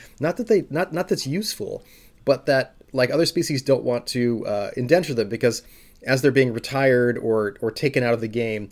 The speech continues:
they might let spill some nugget of information that nobody wants known. And then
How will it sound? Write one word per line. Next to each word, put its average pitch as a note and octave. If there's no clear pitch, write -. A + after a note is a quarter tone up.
they A2
might C3
let C#3
spill D3+
some B2
nugget B2+
of A2+
information A#2+
that G#2+
nobody A2
wants G#2
known. G2+
And C#3
then C#3+